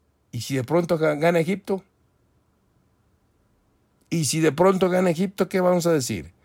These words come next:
Y en una combinación de resultados y marcadores, eh, resulta que hasta Egipto, que hoy tiene un punto, se termina metiendo. Y finalmente el grupo D,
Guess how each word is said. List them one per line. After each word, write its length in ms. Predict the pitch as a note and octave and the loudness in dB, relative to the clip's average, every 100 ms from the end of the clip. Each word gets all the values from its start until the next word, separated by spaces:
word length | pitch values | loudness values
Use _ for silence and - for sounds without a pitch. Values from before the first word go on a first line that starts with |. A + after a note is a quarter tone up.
| _ _ _ _ _ _ _ _ - | _ _ _ _ _ _ _ _ -6
Y 140 | B2+ | -2
en 100 | D3+ | 2
una 220 | G3 F#3+ | 4 2
combinación 600 | F3 F3 E3 D#3 F3+ F#3+ | 2 0 2 0 2 0
de 100 | F3 | 2
resultados 760 | D#3 C#3+ C3+ D#3+ C#3+ F#3+ E3 C3+ | 2 0 0 -4 2 0 2 -4
y 60 | |
marcadores, 840 | D3 D3 - D#3 F#3+ A3+ B3 - _ _ _ _ _ _ _ _ _ _ _ _ _ _ _ _ _ _ _ | 0 -2 0 2 2 2 0 -8 _ _ _ _ _ _ _ _ _ _ _ _ _ _ _ _ _ _ _
eh, 160 | D#3 G3+ | -2 0
resulta 420 | F3+ D#3 F#3 F3 | 0 -2 -4 -2
que 80 | E3+ | -2
hasta 180 | D#3 | 0
Egipto, 340 | E3+ G#3 E3+ C#3+ | 0 0 -2 2
que 80 | E3+ | 2
hoy 80 | |
tiene 220 | F#3 F#3+ F#3 | 2 0 0
un 60 | |
punto, 280 | - G3 G3+ | 0 0 2
se 140 | E3+ D3+ | 0 0
termina 320 | C#3 D3 C3+ | 0 2 2
metiendo. 520 | A#2 G#2+ F#2 D#2+ F2 _ _ _ _ _ _ _ _ _ _ _ _ _ _ _ _ _ _ _ _ - _ _ _ _ | 0 -4 -8 -10 -18 _ _ _ _ _ _ _ _ _ _ _ _ _ _ _ _ _ _ _ _ -20 _ _ _ _
Y 100 | C#3+ | 0
finalmente 540 | D#3 F#3 A3+ G#3+ A3+ | 4 4 4 2 2
el 80 | F3 | 2
grupo 300 | F3 G3+ D3 | 2 2 4
D, 380 | C#3+ F#3 A#2+ | 4 2 -4